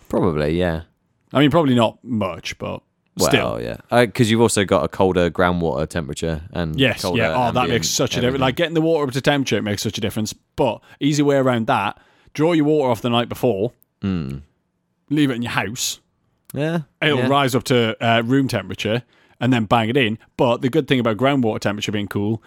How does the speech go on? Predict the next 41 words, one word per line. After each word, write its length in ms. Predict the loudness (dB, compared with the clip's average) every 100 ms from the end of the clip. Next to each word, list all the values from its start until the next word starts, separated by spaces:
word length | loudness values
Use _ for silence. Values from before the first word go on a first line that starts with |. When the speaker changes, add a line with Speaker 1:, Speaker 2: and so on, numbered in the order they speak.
| -6
Speaker 2:
is 120 | 0
when 140 | 0
you 80 | 2
come 240 | 2 2 2
to, 400 | 0 0 0 0
uh, 200 | -2 -4 0
cool 240 | 2 2
your 100 | 0
Speaker 1:
Doing 200 | 0 0
Speaker 2:
beer, 40 |
Speaker 1:
the 60 | 0
chill, 340 | 0 2 2
yeah, 360 | 2 2 2 0
yeah. 60 | -2
Speaker 2:
it 160 | 0 0
drops 320 | 2 0 0
straight 800 | -4 -6 -4 -4 0 2 2 0 -4
down. 260 | -4 -4
It's 120 | -4
amazing. 340 | -2 0 -2 -2
I 80 | 0
love 200 | 0 0
brewing 220 | -2 -2
in 60 |
the 80 | -4
winter 260 | -6 -6 -6
for 120 | -4
that 140 | -4
reason. 340 | -2 -4 -4 -8 _ -6
Speaker 1:
All 60 |
right, 360 | -2 -2 -4 -4
winter 280 | -2 0 0
brews. 380 | 2 2 0 -2
Enough 300 | 0 0 2
of 100 | 2
that. 260 | 0 0
What 140 | 0 2
are 80 |
we 120 | 2 0
brewing 240 | 0 0
today? 500 | 0 0 2 0 -2